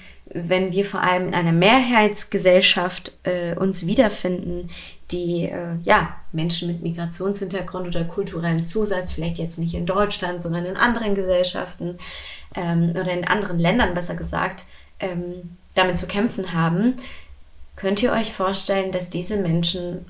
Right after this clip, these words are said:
sehr, sehr krassen mentalen Herausforderungen gegenübergestellt sind.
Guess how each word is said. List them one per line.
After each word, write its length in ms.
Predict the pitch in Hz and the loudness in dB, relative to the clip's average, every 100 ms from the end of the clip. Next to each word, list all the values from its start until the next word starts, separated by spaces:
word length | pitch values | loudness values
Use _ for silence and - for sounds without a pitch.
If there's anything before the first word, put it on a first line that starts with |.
| - - - - - - - - - | -18 -20 -20 -18 -18 -20 -20 -18 0
sehr, 220 | 165 190 | 2 2
sehr 140 | 185 | 0
krassen 340 | 170 185 180 170 | -4 -2 -2 0
mentalen 420 | 170 170 175 175 | 0 -2 -2 -2
Herausforderungen 880 | 170 165 180 - 165 165 165 165 170 | -2 -2 -2 -4 -4 -4 -4 -2 2
gegenübergestellt 880 | 233 208 247 214 170 165 165 160 | 2 4 6 6 6 2 0 -4
sind. 360 | - 165 160 - | -6 -6 -8 -8